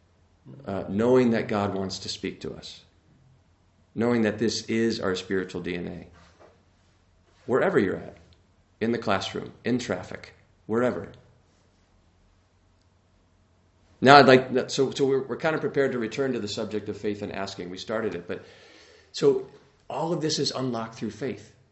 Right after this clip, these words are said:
Uh, faith is the substance that brings heaven to earth, brings my inheritance and my identity to earth. Um, and faith is what helps us,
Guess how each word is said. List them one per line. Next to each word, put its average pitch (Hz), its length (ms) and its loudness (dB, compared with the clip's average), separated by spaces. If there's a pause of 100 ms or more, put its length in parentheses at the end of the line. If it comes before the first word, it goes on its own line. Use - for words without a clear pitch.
(680)
Uh, - 100 -12
faith 139 360 0
is 127 140 0
the 120 100 -4
substance 131 580 -4
that 113 160 -4
brings 110 240 -6
heaven 104 280 -6
to - 80 -6
earth, 90 280 -6
brings 101 240 -10
my 101 280 -4
inheritance 104 680 -2
and 95 100 -6
my 95 220 -6
identity 92 520 -10
to - 120 -14
earth. - 260 -14 (920)
Um, 53 380 -14 (840)
and 104 120 -8
faith 123 280 -6
is 113 120 -4
what 104 120 -6
helps 104 260 -8
us, 107 160 -8